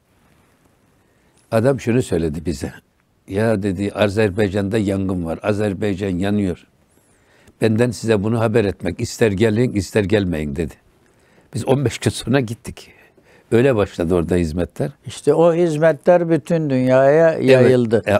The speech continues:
Speaker 1: Allah razı
Speaker 2: O
Speaker 1: olsun.
Speaker 2: yangın söndürme
Speaker 1: <laughs>
Speaker 2: işi,
Speaker 1: Ya.
Speaker 2: e, her yere, bütün dünyaya yayıldı elhamdülillah.
Speaker 1: Elhamdülillah.
Speaker 2: Bu da Cenab-ı Hakk'ın bir lütfu. E,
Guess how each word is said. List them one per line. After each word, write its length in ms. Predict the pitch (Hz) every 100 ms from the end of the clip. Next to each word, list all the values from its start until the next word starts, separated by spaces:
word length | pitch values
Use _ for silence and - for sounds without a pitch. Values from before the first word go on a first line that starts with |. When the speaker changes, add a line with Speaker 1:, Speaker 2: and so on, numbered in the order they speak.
| -
Speaker 1:
Allah 280 | 98 104
razı 180 | 104 101
Speaker 2:
O 40 | 123
Speaker 1:
olsun. 100 | 123
Speaker 2:
yangın 420 | 139 147 151 151
söndürme 680 | - 139 139 135 139 151 123
Speaker 1:
<laughs> 20 |
Speaker 2:
işi, 200 | - 135
Speaker 1:
Ya. 260 | 131 123 - _ 135 120
Speaker 2:
e, 60 | 120 113
her 240 | 143 156
yere, 420 | 143 131 127 131
bütün 340 | 135 123 147 131
dünyaya 440 | 120 120 131 143
yayıldı 400 | 131 127 123 127
elhamdülillah. 340 | 131 117 113 117 92 113
Speaker 1:
Elhamdülillah. 400 | 151 92 90 82 -
Speaker 2:
Bu 180 | 147 165
da 220 | 180 151
Cenab-ı 460 | 151 147 151 147 143
Hakk'ın 480 | 139 - 151 143
bir 200 | 135 127
lütfu. 460 | 123 131 - 120 - _ _ _ _
E, 40 | _